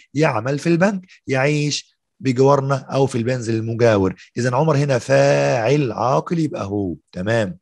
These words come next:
نيجي بقى لبارت تو، الجزء الثاني في الامتحان اللي هو خاص بالكومبريهنشن. القطعة عليها عشرة أسئلة، قطعة لذيذة وسهلة وإن شاء الله هقول لك على كل حاجة فيها. أول حاجة يقول لك إيه؟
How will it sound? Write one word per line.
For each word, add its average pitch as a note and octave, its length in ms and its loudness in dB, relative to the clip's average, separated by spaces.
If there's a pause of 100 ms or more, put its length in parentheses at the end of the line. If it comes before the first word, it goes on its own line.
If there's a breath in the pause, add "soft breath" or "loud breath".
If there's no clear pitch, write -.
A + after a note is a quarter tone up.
(400)
نيجي E3 160 2
بقى D#3+ 240 4
لبارت C3 440 0
تو، C#3 260 -4
الجزء C3 380 -4
الثاني B2+ 460 -4
في B2 60 -8
الامتحان F#2 400 -6
اللي A2+ 120 -4
هو C3 60 2
خاص C3 240 -4
بالكومبريهنشن. A2+ 580 -4
القطعة A2 300 -2
عليها A2+ 140 2
عشرة B2 240 -4
أسئلة، D3 320 0 (300 loud breath)
قطعة C3 200 0
لذيذة A2+ 340 0
وسهلة B2+ 320 0
وإن G#2 100 -4
شاء A#2+ 120 -2
الله A#2+ 120 2
هقول A#2 120 -2
لك A2+ 120 -4
على G#2 80 -2
كل A2+ 140 -4
حاجة G2 160 -6
فيها. E2 220 -8 (500 loud breath)
أول D3+ 140 4
حاجة D#3+ 120 2
يقول D#3 120 6
لك C3+ 140 2
إيه؟ B2 160 2